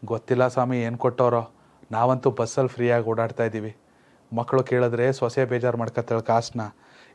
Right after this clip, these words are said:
ಯಜಮಾನ್ರು ಕೇಳಿದ್ರೆ ನಿಂಗೆ ಎಷ್ಟು ಕೊಡ್ಬೇಕು ಕಾಸು ಅಂತಾರೆ, ನಮ್ಗಳಿಗೆ ಕೈಲಿ ದುಡಿಯೋ ಶಕ್ತಿ ಇಲ್ಲ, ಇವಾಗಲೂ ಕೆ ಆರ್ ಮಾರ್ಕೆಟು ಅಲ್ಲಿ ಇಲ್ಲಿ ಕುಂತ್ಕೊಂಡು ವ್ಯಾಪಾರ ಮಾಡ್ತೀವಿ, ಆದ್ರೆ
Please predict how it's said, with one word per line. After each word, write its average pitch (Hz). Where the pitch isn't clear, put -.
ಯಜಮಾನ್ರು 127
ಕೇಳಿದ್ರೆ 120
ನಿಂಗೆ 123
ಎಷ್ಟು 120
ಕೊಡ್ಬೇಕು 120
ಕಾಸು 113
ಅಂತಾರೆ, 113
ನಮ್ಗಳಿಗೆ 127
ಕೈಲಿ 123
ದುಡಿಯೋ 123
ಶಕ್ತಿ 120
ಇಲ್ಲ, 110
ಇವಾಗಲೂ 131
ಕೆ 127
ಆರ್ 127
ಮಾರ್ಕೆಟು 120
ಅಲ್ಲಿ 120
ಇಲ್ಲಿ 120
ಕುಂತ್ಕೊಂಡು 120
ವ್ಯಾಪಾರ 117
ಮಾಡ್ತೀವಿ, 110
ಆದ್ರೆ 135